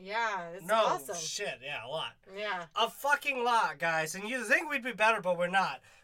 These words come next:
Speaker 2: But that's what it
Speaker 1: <laughs>
Speaker 2: takes. That's dedication. When it's
Speaker 1: We
Speaker 2: like
Speaker 1: love doing this. We love that you guys love listening to it. You know, it's great. It's great.
Speaker 2: We are so excited to talk to you. If you've heard us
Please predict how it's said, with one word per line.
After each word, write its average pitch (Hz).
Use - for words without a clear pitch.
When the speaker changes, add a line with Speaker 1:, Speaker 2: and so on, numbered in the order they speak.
Speaker 2:
But 139
that's 277
what 240
it 208
Speaker 1:
<laughs> 185
Speaker 2:
takes. 233
That's 202
dedication. 220
When 180
it's 185
Speaker 1:
We 339
Speaker 2:
like -
Speaker 1:
love 262
doing 220
this. 214
We 226
love 247
that 285
you 226
guys 214
love 185
listening 294
to 285
it. 269
You 208
know, 208
it's 214
great. 170
It's 190
great. 160
Speaker 2:
We 208
are 214
so 220
excited 220
to -
talk 160
to 160
you. 151
If 139
you've 139
heard 214
us -